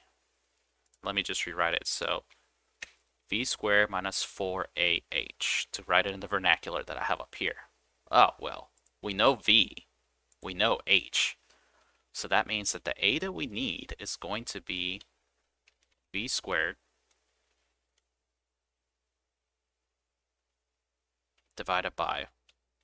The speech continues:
four H. So that,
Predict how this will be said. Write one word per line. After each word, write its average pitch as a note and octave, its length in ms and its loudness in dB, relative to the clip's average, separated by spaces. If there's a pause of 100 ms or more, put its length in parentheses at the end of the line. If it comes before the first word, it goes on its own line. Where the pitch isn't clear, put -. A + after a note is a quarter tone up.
(540)
four - 340 -10
H. - 520 -2 (3750)
So - 260 -2
that, A2+ 220 2